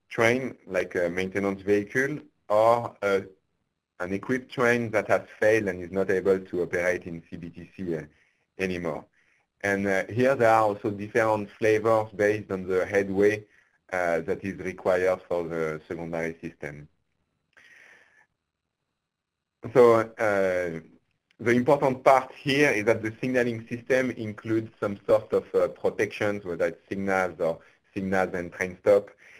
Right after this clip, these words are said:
and does not rely entirely on operating procedures. Unlike, uh, in the next, uh, slide, where we have, uh, <clears throat> where we have projects that, uh, rely entirely on operating procedures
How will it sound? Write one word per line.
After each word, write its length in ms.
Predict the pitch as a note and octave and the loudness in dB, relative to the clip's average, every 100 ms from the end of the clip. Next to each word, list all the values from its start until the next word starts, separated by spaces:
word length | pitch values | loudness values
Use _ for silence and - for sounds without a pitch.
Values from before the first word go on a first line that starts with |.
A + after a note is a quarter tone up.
| _ | _
and 240 | G#2+ G2+ G2 | -4 -2 2
does 200 | G2+ G#2 | 2 2
not 300 | A#2 A#2+ - | 0 0 -2
rely 280 | A2 A2 A2 | 2 4 4
entirely 680 | G2+ G#2+ G2+ G#2 G2+ G#2+ G2+ | 2 0 2 4 4 0 -4
on 160 | F#2 | -6
operating 680 | - F#2 G2+ F#2 F#2+ G2 F#2+ | -8 -2 0 0 -2 -6 -10
procedures. 580 | F#2+ F#2 - F#2 E2+ - - _ _ _ _ _ _ | -8 -8 -6 -6 -6 -8 -14 _ _ _ _ _ _
Unlike, 560 | G#2 G#2 A2 A2 G#2 - | -4 -2 0 2 0 2
uh, 440 | G2+ F#2+ F2+ E2+ - | 2 4 4 2 -2
in 180 | F#2 F2+ | -6 -8
the 120 | F2+ | -6
next, 320 | F#2+ G2 - - G2 | -4 -4 -6 -6 -4
uh, 120 | F2 - | -4 -4
slide, 380 | - G#2+ A2 A2 - _ _ _ _ _ _ | 2 6 6 2 -8 _ _ _ _ _ _
where 260 | F#2+ G2+ G2 | -2 0 2
we 140 | G#2 | 2
have, 360 | G2+ A2 G#2 F#2 | 2 4 4 2
uh, 340 | F2+ E2+ D#2+ - _ _ _ _ _ - | 0 0 0 -4 _ _ _ _ _ -8
<clears throat> 160 | B2 A#2 | -6 0
where 180 | A2 | 2
we 80 | A2 | 4
have 160 | G#2 G#2 | 2 2
projects 500 | - A2+ A#2 A#2+ - _ _ _ _ | 2 4 4 2 2 _ _ _ _
that, 300 | F2 G2 F#2+ | 0 0 2
uh, 480 | F#2+ F#2 E2 D#2 D#2 E2+ | 2 4 4 2 0 -2
rely 300 | G2 G#2+ G#2+ | 2 6 6
entirely 580 | F#2+ F#2+ G2+ G2+ G2 G2+ | 4 2 4 6 4 2
on 120 | F#2+ | -2
operating 580 | F#2+ F2 G2 F#2+ G2+ F2+ | -2 0 2 2 -2 -8
procedures 580 | G2 F#2 G2 G2 G2 | -8 -4 -2 0 -2